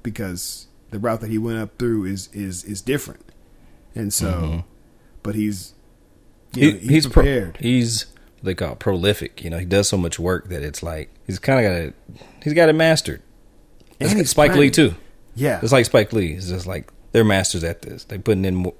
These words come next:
Speaker 2: several cameras. You know, they're, they're mastering. They're just, they just like, "Let's roll, let's roll."
Speaker 1: Yeah, man.
Speaker 2: <laughs>
Speaker 1: And again, to, uh, you know, come over from another country as well,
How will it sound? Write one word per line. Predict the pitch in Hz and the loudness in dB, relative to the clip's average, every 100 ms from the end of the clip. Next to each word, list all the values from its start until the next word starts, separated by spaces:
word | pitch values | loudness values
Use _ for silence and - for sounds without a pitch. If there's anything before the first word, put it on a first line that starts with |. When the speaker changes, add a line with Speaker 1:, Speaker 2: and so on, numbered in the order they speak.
| - | -8
Speaker 2:
several | - 104 95 90 | 0 2 2 -2
cameras. | 104 90 90 92 92 - - - - - | -2 -2 -2 -4 -6 -14 -20 -20 -14 -2
You | 98 | 0
know, | 90 | 2
they're, | 90 98 | 2 2
they're | 95 90 | 2 -2
mastering. | 80 71 - - 50 - | -2 -4 -8 -10 -12 -10
They're | 64 87 | -10 -8
just, | 87 - | -10 -10
they | 90 | -10
just | 82 | -10
like, | - 85 | -12 -10
"Let's | 92 82 | -8 -6
roll, | 76 - - | -6 -6 -8
let's | - 76 | -10 -8
roll." | 85 - - | -8 -8 -10
Speaker 1:
Yeah, | 95 82 85 | -8 -4 -4
man. | 82 82 85 85 | -4 -8 -14 -16
Speaker 2:
<laughs> | - - - - - - - - - - - - | -20 -20 -20 -20 -20 -20 -20 -16 -8 -8 -8 -8
Speaker 1:
And | 131 143 120 | -4 -4 -2
again, | 135 123 147 139 113 - | -4 -2 0 0 -2 -6
to, | 135 117 90 | -2 -2 -2
uh, | 82 85 - - - - - _ - - - - - 107 | -6 -12 -16 -20 -20 -20 -20 _ -20 -20 -20 -20 -20 -16
you | |
know, | 98 | -10
come | - 123 | -4 -4
over | 113 | -4
from | 120 | -4
another | 113 110 | -6 -6
country | - 151 143 143 135 131 - | -4 -4 -2 -2 -2 -4 -10
as | 98 | -6
well, | 117 135 135 131 | -2 0 0 -2